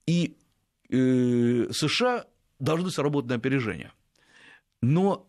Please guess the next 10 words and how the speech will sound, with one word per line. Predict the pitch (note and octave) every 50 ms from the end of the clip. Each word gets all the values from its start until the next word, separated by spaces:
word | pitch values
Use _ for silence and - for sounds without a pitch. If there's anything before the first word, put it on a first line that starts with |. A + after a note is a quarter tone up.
| _ -
вот, | C#3 D3 G#3+ G#3+ - -
собственно | C#3 - - G#3 - - F#3 D#3+
говоря, | F3+ F#3 -
этот | E3+ - F#3 E3+ - -
удар — | F3+ E3+ E3 E3+ C4+ C#4 C4+ A3 - -
это | F#3+ G3+ - G3
продолжение | F3 - D#3 D#3 D3+ C3 F3 E3 D#3+ - - G3+ G#3+ F#3 C3+ A#2 G#2
всей | F2+ - - - G#3 G3+
этой | - A#2+ D3+ C#3+ - D3+ D3+ -
истории, | - D3 C#3 - - - F#3 F#3+ E3+ C#3+ G#2+ G2 E2 -